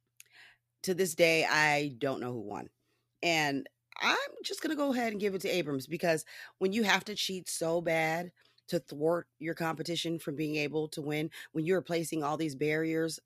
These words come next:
and this, he pla-, I mean, he placed barriers, um, to the, to the point where he was, he had knocked, like, a million people off the voting rolls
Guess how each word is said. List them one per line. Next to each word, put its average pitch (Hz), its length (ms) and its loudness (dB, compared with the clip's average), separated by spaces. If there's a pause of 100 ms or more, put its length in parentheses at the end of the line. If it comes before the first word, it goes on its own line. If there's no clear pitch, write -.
and 143 160 -2
this, 175 160 -2
he 202 180 -4
pla-, - 200 -10
I 156 80 2
mean, 151 120 0
he 208 80 -6
placed 127 400 -6
barriers, 131 520 -2 (580)
um, 165 160 2
to 165 120 -4
the, 151 140 0 (100)
to 165 80 -2
the 151 60 -2
point 151 180 -2
where 139 100 -4
he 208 80 0
was, 139 180 -4 (120)
he 190 160 -4
had 147 120 -6
knocked, 127 300 -8 (140)
like, - 220 -6
a 117 40 -10
million 123 300 -4
people 135 240 -8
off 123 200 -4
the 113 260 -8
voting 139 280 -4
rolls 95 280 -10